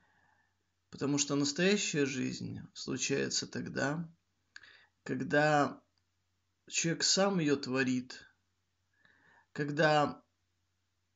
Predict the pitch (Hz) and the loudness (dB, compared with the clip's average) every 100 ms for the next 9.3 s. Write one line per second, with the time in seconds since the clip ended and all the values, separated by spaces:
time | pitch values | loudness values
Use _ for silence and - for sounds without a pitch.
0 | _ - 143 160 175 156 175 196 160 147 | _ -6 0 4 4 4 0 0 0 2
1 | 131 117 110 - 117 143 175 196 175 160 | 0 -2 -4 -8 -6 -2 0 2 0 0
2 | 135 120 117 - - _ - 147 170 147 | 0 -2 -4 -6 -12 _ -10 -4 -2 -2
3 | - - - - _ _ _ _ _ _ | -4 -10 -12 -18 _ _ _ _ _ _
4 | _ _ _ _ _ - 160 151 180 175 | _ _ _ _ _ -10 -4 -2 0 -2
5 | - 190 160 123 - - - _ - - | 0 0 0 -2 -4 -14 -20 _ -20 -20
6 | - - _ _ _ _ - 143 147 170 | -20 -20 _ _ _ _ -10 -8 0 0
7 | 170 180 - 220 208 160 127 110 123 143 | 2 4 4 6 6 6 2 0 -2 0
8 | 156 160 175 180 180 175 170 180 - - | 0 0 0 2 2 2 0 -4 -4 -8
9 | - - | -8 -12